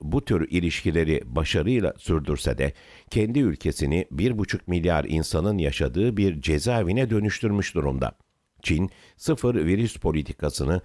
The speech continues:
sadece Uygur Türkleri üzerinde değil, bütün Çin halkına yönelik baskı aracı olarak kullanınca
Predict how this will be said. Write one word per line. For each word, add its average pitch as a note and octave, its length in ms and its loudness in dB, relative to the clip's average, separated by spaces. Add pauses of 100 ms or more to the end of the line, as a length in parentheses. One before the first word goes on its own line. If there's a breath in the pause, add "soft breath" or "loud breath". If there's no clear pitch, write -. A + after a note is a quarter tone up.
(260 loud breath)
sadece B2+ 560 2 (100)
Uygur F#2 320 2
Türkleri G#2 440 0
üzerinde D#2+ 680 0
değil, D2+ 240 0 (360 loud breath)
bütün G#2+ 320 0
Çin C#3+ 260 0
halkına F2 440 2
yönelik D#2+ 500 0
baskı D#2 380 0
aracı G2+ 320 2
olarak D#2+ 380 0
kullanınca D#2+ 640 0